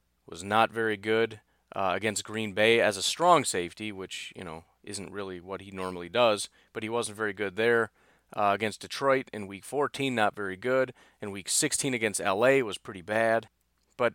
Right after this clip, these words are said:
you, you, uh, still, you'd be hard-pressed to find a player that's consistent beyond that. What did I list? Four, five, six games?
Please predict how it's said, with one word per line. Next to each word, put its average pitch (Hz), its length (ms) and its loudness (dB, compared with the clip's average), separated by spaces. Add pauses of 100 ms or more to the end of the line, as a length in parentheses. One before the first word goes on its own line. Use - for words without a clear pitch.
(100)
you, 170 140 0
you, 143 280 -6
uh, 156 360 -6
still, 214 360 6
you'd 143 160 -10
be 170 120 2
hard-pressed 185 560 8
to 160 60 -4
find 165 220 4
a 135 40 -2
player 175 280 2
that's 120 260 2 (120)
consistent 127 560 2
beyond 87 380 -2
that. 71 180 -10 (320)
What 156 100 -2
did 170 80 4
I 160 60 8
list? 117 280 0
Four, 151 440 0
five, 139 440 6
six - 300 2
games? 151 440 -2